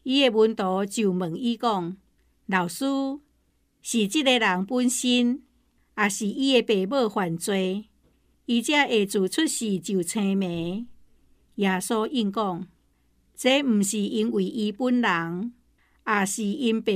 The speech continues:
母犯罪，伊出世就青面，是为着要在伊的身上显出上主的大能。”趁枵日时，咱就来做差派我来迄位的工作。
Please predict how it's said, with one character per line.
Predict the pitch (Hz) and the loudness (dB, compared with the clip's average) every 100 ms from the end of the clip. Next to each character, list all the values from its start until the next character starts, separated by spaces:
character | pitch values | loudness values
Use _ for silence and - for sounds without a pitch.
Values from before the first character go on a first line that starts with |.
| 180 | -2
母 | 262 262 208 | -2 -2 -2
犯 | 196 170 | -4 -4
罪， | 165 196 180 180 208 - _ _ _ _ _ _ | -4 -4 -2 -4 -6 -12 _ _ _ _ _ _
伊 | 240 240 | 4 4
出 | 339 | 4
世 | 311 233 208 | 2 0 -2
就 | 196 208 185 | -2 0 0
青 | - 214 202 202 | 0 -2 0 0
面， | 175 165 180 226 - _ _ _ _ _ | -2 -2 -4 -6 -10 _ _ _ _ _
是 | - 233 220 | -6 -2 0
为 | 220 214 | 0 0
着 | 214 | 2
要 | 202 196 208 294 240 | 2 2 0 2 2
在 | 226 185 - | 0 -2 -2
伊 | 269 277 | -2 2
的 | 226 | 2
身 | 208 240 247 | 2 0 0
上 | 240 226 202 196 202 233 _ _ _ _ | 0 0 0 0 -2 -6 _ _ _ _
显 | 247 247 | 2 2
出 | 240 262 | 2 2
上 | 226 - 233 196 | 0 0 0 0
主 | 190 311 262 | 0 -2 0
的 | 214 202 | 0 -2
大 | 196 185 | 0 0
能。” | 170 170 170 170 190 233 - _ _ _ _ - | 0 -2 -4 -4 -4 -6 -12 _ _ _ _ -4
趁 | 302 247 | 0 2
枵 | 254 247 240 | 2 2 2
日 | 214 | -2
时， | - 190 175 185 226 - _ - | -4 -4 -4 -4 -6 -12 _ 2
咱 | 269 269 | 4 4
就 | 233 202 | 2 0
来 | 202 208 214 | 0 -2 -2
做 | 294 269 226 | 0 0 0
差 | - 214 | -2 -4
派 | 214 254 233 | 0 0 0
我 | 240 247 | 2 0
来 | 247 190 180 | 0 0 0
迄 | 202 254 | 0 -2
位 | 220 196 202 | -2 -2 -2
的 | 202 190 | -2 -4
工 | 190 185 180 | -2 -2 -2
作。 | 175 214 165 | -2 -4 -4